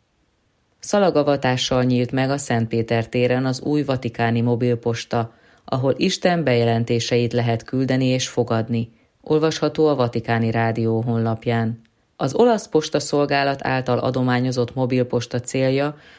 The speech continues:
hogy exkluzív postai és filatéliai termékeket kínáljon a zarándokoknak és a látogatóknak. A létesítmény nem csak munkahely vagy szolgáltatás célját tölti be, hanem egy olyan hely is,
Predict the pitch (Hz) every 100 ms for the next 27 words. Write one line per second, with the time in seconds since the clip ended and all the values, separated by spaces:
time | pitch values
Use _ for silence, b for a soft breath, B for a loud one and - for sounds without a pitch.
0 | B - 156 - 151 - - 160 160 175
1 | - - 147 143 - 151 151 156 160 -
2 | - 175 135 120 131 123 123 123 120 131
3 | 127 127 123 123 131 131 - 131 131 131
4 | 131 131 123 117 117 117 120 127 - 131
5 | 131 131 139 120 117 117 120 117 120 113
6 | 117 113 - _ _ _ - 196 196 175
7 | 170 170 170 170 175 165 156 143 135 147
8 | 156 147 143 143 147 147 143 135 120 120
9 | 120 123 127 127 - - 139 135 131 123
10 | 135 127 135 131 123 110 - 143 131 127
11 | - 156 160 160 151 156 180 -